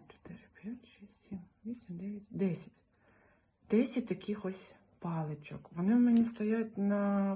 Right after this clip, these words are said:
кухні, на балко-, о, на вікні. Вікно дерев'яне,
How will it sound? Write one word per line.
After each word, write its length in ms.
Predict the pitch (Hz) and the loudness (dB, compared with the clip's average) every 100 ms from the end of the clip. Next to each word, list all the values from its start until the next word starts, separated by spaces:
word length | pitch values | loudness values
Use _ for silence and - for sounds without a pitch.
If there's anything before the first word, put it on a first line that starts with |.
| 202 | -4
кухні, 520 | 285 320 311 - 175 165 - - - - _ _ | -4 -4 -4 -6 -6 -6 -10 -18 -20 -20 _ _
на 140 | 175 202 | 0 2
балко-, 460 | 202 202 202 - - | 2 0 -2 -6 -6
о, 320 | 185 165 165 | -4 -2 -2
на 200 | 180 180 | -2 -2
вікні. 540 | 196 - 185 160 143 - - - - _ _ | -4 -2 -4 -2 -6 -12 -14 -16 -16 _ _
Вікно 300 | 170 165 170 | -10 -6 -4
дерев'яне, 580 | 160 175 220 330 285 | -4 -2 -2 0 0